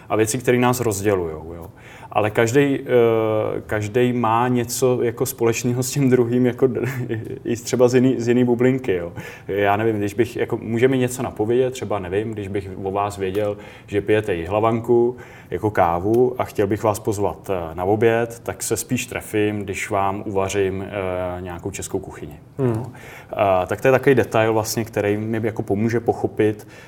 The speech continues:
Speaker 1: danou vlastnost toho člověka, že pije jihlavánku, jo. Ale, eh, rozhodně to není, že bych o vás mohl říct třeba, že budete volit, nevím, top nula devět. Jo, jako to, to, eh, to, to je třeba úplně zase jiný řez,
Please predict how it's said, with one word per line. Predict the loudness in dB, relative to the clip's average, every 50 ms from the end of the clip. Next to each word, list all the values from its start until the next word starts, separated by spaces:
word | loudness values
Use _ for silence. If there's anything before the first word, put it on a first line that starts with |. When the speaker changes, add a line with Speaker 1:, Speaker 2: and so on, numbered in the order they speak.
| -20 -12 -4
Speaker 1:
danou | 0 0 2 4 2 2
vlastnost | 2 0 -2 -4 -6 -6 -4 -4 -4 -4 -2 0
toho | -2 0
člověka, | 0 -4 -8 -8 -8 -8 -8 -4 0 0 0 0 0 -2 -6 -8
že | -6 -6 -6 -4
pije | -2 -2 -2 -2 -4
jihlavánku, | -6 -6 -6 -6 -6 -8 -8 -10 -14 -14 -14 -14
jo. | -16 -16 -18 -20 -20 -20 -20 -20 -20 -20 -20 -8 -4
Ale, | -2 0 2 2 2 2 2 2 0 -2 -2
eh, | -4 -2 -2 -2 -2
rozhodně | -2 -2 -2 -2 -2 -2 0 0
to | 0 0
není, | 0 0 -4 -4
že | -4 -4
bych | -4 -4 -2 -2
o | -2 0
vás | 0 0 0 -2 -4
mohl | -6 -8 -6 -6 -6
říct | -8 -8 -8 -8
třeba, | -10 -8 -6 -4 -4 -4
že | -4 -4
budete | -4 -4 -4 -4 -4 -4
volit, | -2 -2 -2 -2 -2 -4 -8 -14 -20 -20 -20 -20 -16 -14
nevím, | -12 -10 -10 -10 -12 -14 -16 -12 -12
top | -12 -10 -8
nula | -8 -6 -6 -6
devět. | -6 -6 -8 -10 -12 -14 -18 -20 -20 -20 -16
Jo, | -12 -10 -8 -6
jako | -8 -6 -8 -8 -8
to, | -8 -8
to, | -8 -4 -4 -4 -4 -6 -10 -14 -8
eh, | -6 -4 -4 -4 -6 -8 -8
to, | -12 -14
to | -8 -2 -2
je | -2 -2
třeba | -2 -2 -2 -2 -2
úplně | -2 -4 -4 -2 -2 0
zase | -2 -2 -2 -2 0 0
jiný | 2 2 2 2 2 0
řez, | 0 0 -2 -2 -2 -4 -6 -6 -8 -12